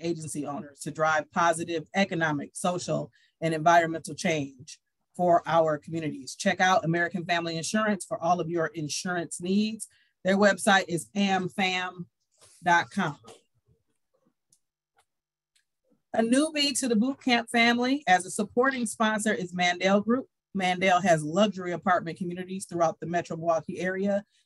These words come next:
including downtown, Shorewood, West Allis, Wauwatosa, Brook-, Brookfield, Hales Corners, Franklin,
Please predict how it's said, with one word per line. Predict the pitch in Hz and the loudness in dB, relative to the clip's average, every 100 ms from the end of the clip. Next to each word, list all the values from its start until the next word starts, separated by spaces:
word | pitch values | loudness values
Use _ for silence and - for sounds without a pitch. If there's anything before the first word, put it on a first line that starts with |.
| - | -14
including | 175 233 208 190 | -4 0 2 2
downtown, | 202 208 202 202 190 170 156 | 4 4 4 0 0 0 -2
Shorewood, | - 214 196 175 151 - | -2 0 0 0 -2 -2
West | 185 196 202 | -2 0 4
Allis, | 190 156 127 | 4 4 0
Wauwatosa, | - 147 147 - 202 208 156 139 | -8 -8 -8 0 0 0 -2 -6
Brook-, | 143 202 - _ _ | -4 -6 -6 _ _
Brookfield, | 170 247 247 233 226 226 - _ - | 0 0 2 2 4 0 -4 _ 2
Hales | 240 240 | 4 2
Corners, | - 240 226 208 | 0 2 2 0
Franklin, | - 208 220 214 220 214 | 0 0 0 -2 -4 -6